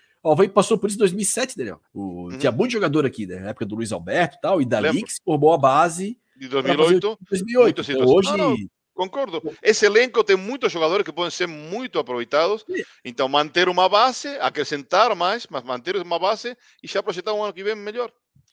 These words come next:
Speaker 2: claramente.
Speaker 1: gente conversou agora, né, o Ariel, também há pouco tempo, né, o lado esquerdo tá resolvido, Cortez e Natanael. O
Speaker 2: Sim.
Speaker 1: nove tá resolvido, Denilson. O ponta direita tá resolvido, que é o Pote, que no Gava vai jogar no meio.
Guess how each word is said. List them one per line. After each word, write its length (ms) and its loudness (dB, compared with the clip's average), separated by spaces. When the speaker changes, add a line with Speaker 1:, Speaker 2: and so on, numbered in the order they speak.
Speaker 2:
claramente. 260 -6
Speaker 1:
gente 180 -6
conversou 440 -4
agora, 300 0
né, 220 -6
o 180 -6
Ariel, 180 -6
também 220 -6
há 40 -8
pouco 220 -14
tempo, 280 -6
né, 120 -6
o 320 -8
lado 200 0
esquerdo 260 -4
tá 80 -2
resolvido, 540 0
Cortez 440 -4
e 40 -6
Natanael. 640 -4
O 80 -2
Speaker 2:
Sim. 80 -2
Speaker 1:
nove 280 4
tá 100 -4
resolvido, 440 2
Denilson. 440 -6
O 100 -6
ponta 280 0
direita 280 -2
tá 80 -6
resolvido, 480 -2
que 60 -4
é 40 0
o 40 -2
Pote, 280 -6
que 120 -4
no 100 -2
Gava 260 2
vai 140 -2
jogar 200 -2
no 80 2
meio. 300 -2